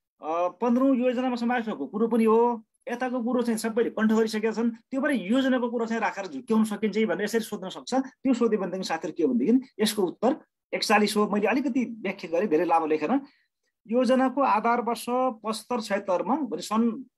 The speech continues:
दुई हजार उन्नाइसमा नेपालमा भ्रष्टाचार, नेपालको भ्रष्टाचार अनुमति सूचकाङ्क चौतिस थियो। त्यसलाई चाहिँ बढ-, अङ्क बढाउँदै बढाउँदै जाने हो क्या, बढाउँदै बढाउँदै गएर चाहिँ एकचालिस पुर्याउने भनिएको थियो, तर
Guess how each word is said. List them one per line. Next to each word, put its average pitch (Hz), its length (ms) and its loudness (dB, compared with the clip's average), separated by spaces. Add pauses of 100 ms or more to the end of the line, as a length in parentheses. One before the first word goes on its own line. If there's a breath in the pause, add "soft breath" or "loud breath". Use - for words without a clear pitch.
दुई 196 100 -2
हजार 214 320 0 (280)
उन्नाइसमा 226 440 2
नेपालमा 220 540 0 (400)
भ्रष्टाचार, 226 420 -2 (520)
नेपालको 214 380 -2
भ्रष्टाचार 196 360 0
अनुमति 196 180 -6
सूचकाङ्क 190 460 -4
चौतिस 208 460 2
थियो। 208 280 4 (460 loud breath)
त्यसलाई 240 200 2
चाहिँ 240 180 0
बढ-, 226 140 0
अङ्क 247 240 0
बढाउँदै 247 280 2
बढाउँदै 233 240 0
जाने 254 180 -2
हो 180 60 -4
क्या, 294 140 -4 (760)
बढाउँदै 247 320 2
बढाउँदै 247 340 2
गएर 233 200 2
चाहिँ 269 240 -2 (220)
एकचालिस 240 520 -2
पुर्याउने 240 500 0
भनिएको 220 400 0
थियो, 226 580 0 (320)
तर 196 420 0